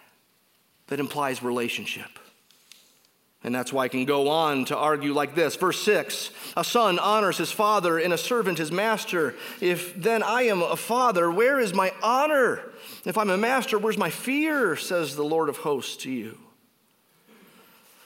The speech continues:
So now we come to the second question.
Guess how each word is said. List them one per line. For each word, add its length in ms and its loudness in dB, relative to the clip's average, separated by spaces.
So 120 -6
now 120 0
we 100 -2
come 240 -2
to 80 -6
the 180 -4
second 560 -6
question. 600 -10